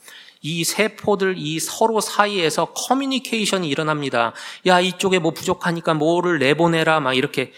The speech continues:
이게 커뮤니케이션이 이렇게 나와야 생명이가, 생명이 유지가 될 수가 있어요.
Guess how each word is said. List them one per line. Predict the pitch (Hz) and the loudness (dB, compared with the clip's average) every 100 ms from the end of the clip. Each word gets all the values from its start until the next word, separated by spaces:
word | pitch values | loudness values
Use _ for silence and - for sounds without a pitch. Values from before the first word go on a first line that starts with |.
| - - | -20 -4
이게 | 214 214 | -2 0
커뮤니케이션이 | 220 - 240 233 - 214 208 190 | 0 2 0 0 -2 -2 -2 -4
이렇게 | 175 - 180 | -6 -2 -2
나와야 | 165 117 131 151 143 123 147 156 | 4 8 10 10 8 8 6 4
생명이가, | - 202 185 165 160 160 | 2 -4 -4 0 0 -2
생명이 | 156 - 202 202 151 | -4 -6 -4 -2 -4
유지가 | 127 190 208 | -4 -2 0
될 | 165 139 | 0 -2
수가 | - - | -4 -8
있어요. | 113 - 131 | -10 -12 -16